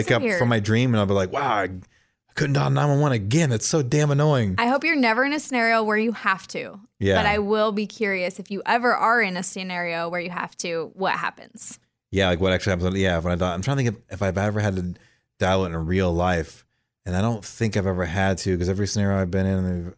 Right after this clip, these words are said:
Speaker 1: yeah, I, I haven't, I never had to
Speaker 2: Maybe,
Speaker 1: dial it.
Speaker 2: um, these two stories, I have two stories of when I've called nine one one, and
Speaker 1: Oh, so
Speaker 2: maybe they
Speaker 1: you
Speaker 2: spark
Speaker 1: have,
Speaker 2: something
Speaker 1: you have
Speaker 2: for you.
Speaker 1: called it, okay.
Speaker 2: Mm-hmm. So there was one time that was pretty uneventful, but there was a guy that came and he was, like, banging on my door,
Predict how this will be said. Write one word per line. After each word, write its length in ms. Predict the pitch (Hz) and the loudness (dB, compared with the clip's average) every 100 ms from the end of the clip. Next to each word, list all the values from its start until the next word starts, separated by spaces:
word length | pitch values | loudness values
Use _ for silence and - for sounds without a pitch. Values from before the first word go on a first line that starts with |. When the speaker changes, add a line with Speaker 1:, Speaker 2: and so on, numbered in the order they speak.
| _ | _
Speaker 1:
yeah, 400 | 98 98 85 95 - | -4 -2 -2 -4 -2
I, 80 | |
I 20 | 98 | 0
haven't, 240 | 107 107 | 0 0
I 60 | 233 | 0
never 100 | 254 | 2
had 80 | 107 | 2
to 80 | |
Speaker 2:
Maybe, 100 | 107 - | 0 2
Speaker 1:
dial 240 | 98 190 | 0 0
it. 140 | 82 - | -2 -6
Speaker 2:
um, 160 | - 302 - | -10 -10 -8
these 340 | 214 262 262 | -4 -4 -4
two 140 | - 294 | -6 -4
stories, 240 | 277 247 | 0 2
I 80 | 208 | 2
have 160 | 269 240 | 0 -2
two 140 | 285 | -4
stories 260 | 240 214 190 | 0 0 -2
of 80 | |
when 100 | 180 | -4
I've 140 | 190 190 | -4 -2
called 160 | 190 | -4
nine 160 | 180 170 | -4 -6
one 80 | 175 | -4
one, 200 | 165 151 | -6 -8
and 140 | 170 | -4
Speaker 1:
Oh, 60 | 196 | 0
so 60 | 220 | 2
Speaker 2:
maybe 60 | |
they 100 | 240 | 2
Speaker 1:
you 60 | 226 | 2
Speaker 2:
spark 220 | 107 139 | 4 2
Speaker 1:
have, 60 | 120 | 2
Speaker 2:
something 160 | 202 104 | 2 2
Speaker 1:
you 20 | |
have 160 | 117 | 2
Speaker 2:
for 60 | 151 | 2
you. 60 | 175 | 2
Speaker 1:
called 200 | 90 90 | 0 2
it, 40 | |
okay. 260 | 123 101 95 | 0 2 2
Speaker 2:
Mm-hmm. 340 | 214 226 220 _ _ _ - | 2 0 -2 _ _ _ -4
So 180 | 262 233 | 0 2
there 160 | 233 | 4
was 240 | 233 226 208 | 4 2 2
one 320 | 220 247 277 | 2 2 0
time 400 | 285 320 339 330 | -2 0 0 0
that 240 | 285 220 | 0 0
was 240 | 214 233 220 | 0 0 0
pretty 300 | 202 285 - | -2 0 0
uneventful, 600 | 262 262 220 214 220 214 | 0 0 0 -2 -2 -2
but 140 | 196 | -2
there 120 | 196 | -2
was 120 | 208 | -2
a 60 | 202 | -2
guy 340 | 190 190 196 | 0 2 2
that 220 | 208 208 - | 0 -2 -2
came 360 | 208 202 196 | -4 -2 -4
and 120 | 185 | -6
he 100 | 185 | -6
was, 120 | 208 196 | -4 -4
like, 100 | 180 175 | -6 -4
banging 360 | 208 190 180 | -2 -2 -2
on 100 | 170 | -2
my 140 | 160 160 | -2 -4
door, 340 | 151 117 78 | -4 -6 -8